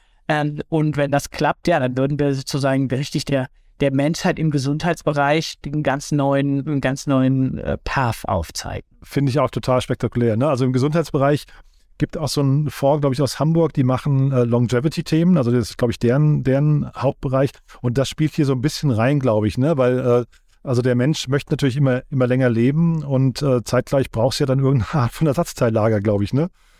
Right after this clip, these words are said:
Speaker 2: Also, weil, was machst du, wenn dann, also du, du willst ja dann auch in Würde altern, du möchtest ja nicht dann irgendwie, keine Ahnung, so nach und nach deine Organe irgendwie,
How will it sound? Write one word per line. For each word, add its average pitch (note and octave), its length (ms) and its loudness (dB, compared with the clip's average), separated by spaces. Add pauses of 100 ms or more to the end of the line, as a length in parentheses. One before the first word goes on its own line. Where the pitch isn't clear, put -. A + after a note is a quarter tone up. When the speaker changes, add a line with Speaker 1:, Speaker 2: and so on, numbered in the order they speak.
(120)
Speaker 2:
Also, A#2+ 360 2
weil, A#2+ 260 2 (500)
was A#2+ 200 -2
machst C#3+ 180 0
du, D3 60 0
wenn C3 120 2
dann, A#2+ 380 2
also A#2 220 0
du, A2+ 260 -6
du A#2 80 -4
willst C#3+ 180 0
ja D3+ 60 0
dann C3+ 140 2
auch B2+ 100 2
in B2+ 160 0
Würde D#3 240 2
altern, D3 320 2
du C3 60 0
möchtest C#3 180 -2
ja C3+ 60 2
nicht C#3 180 0
dann C3+ 100 2
irgendwie, B2+ 200 4
keine B2 240 0
Ahnung, B2 180 2
so A2+ 100 -2
nach A#2+ 180 0
und C3+ 60 0
nach B2 140 0
deine B2+ 180 0
Organe A#2 360 0
irgendwie, B2 320 0